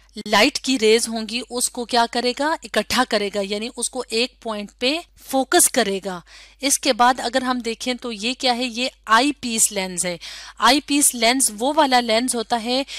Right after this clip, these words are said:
जिसकी मदद से हम किसी ऑब्जेक्ट को देखते हैं, यानी हम अपने आंख, अपनी आंख को इस लेंस के करीब लेके आते हैं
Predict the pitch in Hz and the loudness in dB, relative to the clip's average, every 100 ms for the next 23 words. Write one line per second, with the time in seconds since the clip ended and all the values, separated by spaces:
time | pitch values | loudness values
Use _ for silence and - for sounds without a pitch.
0 | - - 202 254 277 - 277 277 _ _ | -16 -14 -4 0 0 2 0 0 _ _
1 | _ _ 208 226 226 277 - 294 262 247 | _ _ 0 4 6 4 4 2 2 0
2 | 254 269 - - - 240 285 254 226 202 | 0 -4 -14 -10 -4 2 2 4 2 2
3 | 254 - - 254 220 214 - 240 220 208 | 0 0 -2 0 0 0 0 0 0 0
4 | 220 247 233 240 233 - 240 254 - 220 | 0 2 -2 -2 -8 -2 0 0 0 0
5 | 233 - - _ _ - 226 254 277 - | 0 -4 -8 _ _ -2 0 2 2 6
6 | 233 269 - - 269 - 277 - 233 254 | 6 6 0 -4 -4 0 -2 2 2 2
7 | - 269 - 240 208 247 320 349 - 349 | 0 -2 -2 -2 0 0 0 0 2 2
8 | 320 339 294 311 302 | 2 0 0 0 -2